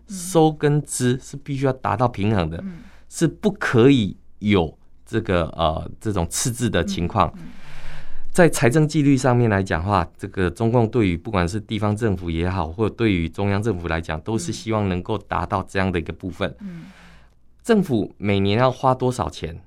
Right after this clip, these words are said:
Speaker 1: 嗯。
Speaker 2: 地方政府绝对知道，
Speaker 1: 嗯。
Speaker 2: 比如说我要花多少的人事费，我要花多少的这一些，呃，这奖金，
Speaker 1: 嗯。
Speaker 2: 我要做多少的建设，
Speaker 1: 嗯。
Speaker 2: 这个都可以算得出来。
Speaker 1: 对。
Speaker 2: 但是我回过头来，
Speaker 1: 是。
Speaker 2: 第一个问题就是，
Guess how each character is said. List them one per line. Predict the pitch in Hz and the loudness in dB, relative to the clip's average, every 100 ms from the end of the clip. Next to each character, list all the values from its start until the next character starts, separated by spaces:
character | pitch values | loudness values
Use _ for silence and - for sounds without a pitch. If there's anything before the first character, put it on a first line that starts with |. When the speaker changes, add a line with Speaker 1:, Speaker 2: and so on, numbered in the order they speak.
| - | -18
Speaker 1:
嗯。 | 202 196 - - - _ - _ - | -16 -16 -16 -20 -20 _ -20 _ -10
Speaker 2:
地 | 120 | -4
方 | 120 | 0
政 | 117 107 | 2 0
府 | 82 | -2
绝 | - 85 | -4 -2
对 | 92 | -2
知 | 87 | -2
道， | 85 80 80 | -4 -4 -4
Speaker 1:
嗯。 | 196 | -10
Speaker 2:
比 | |
如 | 78 | -8
说 | 95 95 | -4 -2
我 | |
要 | 87 90 | 0 -2
花 | 92 95 | -2 -4
多 | 92 | -4
少 | 85 | -4
的 | 80 80 | -2 -2
人 | 80 | -2
事 | 85 - 90 | -4 -8 -8
费， | 101 92 80 - - - | -2 -2 -2 -10 -20 -16
我 | - 90 | -4 0
要 | 95 | 0
花 | 104 101 | 2 0
多 | 101 107 | 2 -2
少 | 113 85 82 | 0 -2 0
的 | 87 | -2
这 | 80 95 | -2 -2
一 | 95 | -4
些， | 95 92 90 92 - | -2 0 0 0 -2
呃， | 82 | -4
这 | - 82 | -6 -12
奖 | - 78 80 | -8 -8 -6
金， | 101 101 107 104 | -4 -2 -2 -6
Speaker 1:
嗯。 | 95 87 | -12 -10
Speaker 2:
我 | 87 | -2
要 | 95 107 | 2 2
做 | 110 117 | 0 -2
多 | 107 107 | 0 0
少 | 90 | -2
的 | 85 | -4
建 | 85 - 107 | -4 -2 -2
设， | 95 110 98 - | 0 -2 -4 -6
Speaker 1:
嗯。 | 202 | -10
Speaker 2:
这 | 170 | -6
个 | 151 | -4
都 | 117 | -4
可 | 120 110 | -4 -2
以 | |
算 | 92 113 92 | -2 -2 -2
得 | 85 | -2
出 | - 90 | -2 -2
来。 | 82 | -2
Speaker 1:
对。 | 80 80 - - - | -6 -16 -20 -20 -6
Speaker 2:
但 | 202 | -4
是 | 190 | -2
我 | - | -4
回 | 170 117 117 | -2 0 2
过 | 147 | 2
头 | 135 101 85 | 0 0 0
来， | 82 | 0
Speaker 1:
是。 | 190 170 | -2 -2
Speaker 2:
第 | 120 | -2
一 | |
个 | 113 104 | 0 2
问 | 101 | 2
题 | 87 78 | 0 -6
就 | 80 | -6
是， | 80 | -6